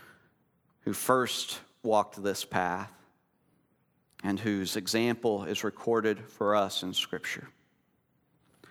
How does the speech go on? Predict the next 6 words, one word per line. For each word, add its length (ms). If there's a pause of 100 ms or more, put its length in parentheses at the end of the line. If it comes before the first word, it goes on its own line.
(440)
We 120
pray 460
that 260
we 220
will 360 (340)
daily 680